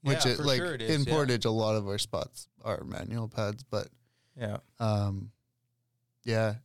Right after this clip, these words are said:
Speaker 1: like, that's, that's where I spent most of my time.
Speaker 2: Yeah, I think a lot of us have spent a lot of time there. I have been kicked out of there, too.
Speaker 1: Hmm.
Speaker 2: Um, although it's not very often you get kicked out of there.
Speaker 1: Yeah,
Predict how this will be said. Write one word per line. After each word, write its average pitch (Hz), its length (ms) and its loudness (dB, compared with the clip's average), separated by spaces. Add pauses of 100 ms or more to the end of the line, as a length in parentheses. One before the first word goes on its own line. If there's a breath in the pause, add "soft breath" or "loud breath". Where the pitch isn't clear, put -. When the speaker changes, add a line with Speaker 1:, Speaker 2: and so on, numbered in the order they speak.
Speaker 1:
like, 117 200 2
that's, 120 300 0
that's 120 300 -2
where 127 140 2
I 107 60 2
spent 107 340 -2
most 110 280 -2
of - 40 -8
my 104 180 -2
time. 110 420 -2 (460)
Speaker 2:
Yeah, 156 240 -2
I 156 80 -6
think 202 300 -8
a 143 300 0
lot 113 360 -4
of 120 120 -4
us 113 220 -4
have 135 280 -6
spent 107 400 -2
a 104 240 0
lot 107 300 0
of 104 100 -4
time 107 300 -2
there. 107 400 -2
I 117 140 -2
have 139 220 -2
been 165 140 -6
kicked - 260 -6
out 127 200 -4
of 113 80 -8
there, 95 200 -10
too. 113 340 -4 (400)
Speaker 1:
Hmm. 143 160 0 (300)
Speaker 2:
Um, 113 560 0
although 117 320 0
it's - 140 -8
not 135 160 -4
very 139 200 0
often 113 400 0
you 101 100 -2
get 101 200 -6
kicked - 240 -6
out 107 220 0
of 101 80 -6
there. 107 260 -2
Speaker 1:
Yeah, 113 280 2